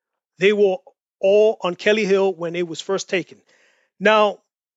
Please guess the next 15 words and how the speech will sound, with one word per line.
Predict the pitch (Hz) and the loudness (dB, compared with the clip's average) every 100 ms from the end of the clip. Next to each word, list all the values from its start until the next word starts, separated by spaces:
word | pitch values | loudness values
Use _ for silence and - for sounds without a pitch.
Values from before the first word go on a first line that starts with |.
| _ _ _ _ _ _ _ - | _ _ _ _ _ _ _ 0
Kelly | 269 302 233 | 2 2 0
Hill, | 262 196 185 220 _ _ _ _ _ _ _ _ _ | 0 0 -4 -14 _ _ _ _ _ _ _ _ _
just | 202 254 - | 0 0 0
the | 214 | -4
battle | 170 233 214 190 | 0 0 0 -2
which | 180 - 185 | -6 -6 -2
lasted | 214 208 208 | 0 -2 -8
for | 202 | -8
about | 185 175 - | -4 -4 -6
three | 220 190 | -12 -4
days, | 208 175 147 135 - _ _ _ _ _ _ _ _ _ | -2 -2 -6 -14 -20 _ _ _ _ _ _ _ _ _
it | 202 202 | 0 2
was | 208 190 - _ _ _ _ - | 2 -2 -4 _ _ _ _ -8
the | 180 | -8
point | - 233 254 254 | -2 0 2 -2